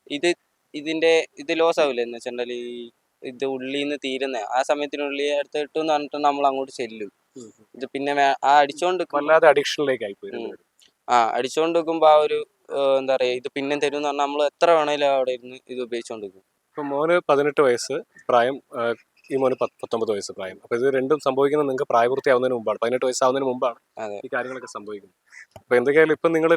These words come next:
Speaker 2: രണ്ടുപേരും ഇതിന്, ആ, ഈ, ആ, അഡിക്ഷനെതിരായിട്ടുള്ള കാര്യങ്ങൾ, കാര്യങ്ങളൊക്കെ ചെയ്യുന്നില്ലേ?
Speaker 1: ആ,
Speaker 2: ട്രീറ്റ്മെന്റ് കാര്യങ്ങളൊക്കെ
Speaker 1: ചെയ്യുന്നുണ്ട്. ആ.
Speaker 2: എടുക്കുന്നില്ലേ? മോനും എടുക്കുന്നില്ലേ?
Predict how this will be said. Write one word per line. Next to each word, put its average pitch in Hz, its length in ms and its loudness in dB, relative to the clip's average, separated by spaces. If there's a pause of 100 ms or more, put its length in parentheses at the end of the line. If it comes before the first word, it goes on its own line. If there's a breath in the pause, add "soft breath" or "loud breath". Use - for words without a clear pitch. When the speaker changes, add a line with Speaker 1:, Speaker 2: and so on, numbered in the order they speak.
Speaker 2:
രണ്ടുപേരും 160 400 0 (160)
ഇതിന്, 147 220 -2 (280)
ആ, - 20 2 (420)
ഈ, - 20 -6 (360)
ആ, 117 100 -16 (220)
അഡിക്ഷനെതിരായിട്ടുള്ള 143 840 -2
കാര്യങ്ങൾ, 139 260 0 (140)
കാര്യങ്ങളൊക്കെ 135 400 -2
ചെയ്യുന്നില്ലേ? 117 360 -4
Speaker 1:
ആ, - 60 -20
Speaker 2:
ട്രീറ്റ്മെന്റ് 123 300 -10
കാര്യങ്ങളൊക്കെ 120 240 -8
Speaker 1:
ചെയ്യുന്നുണ്ട്. 107 400 -6 (160)
ആ. 110 140 -12
Speaker 2:
എടുക്കുന്നില്ലേ? 120 360 -14 (140)
മോനും 139 200 -10
എടുക്കുന്നില്ലേ? 131 340 -14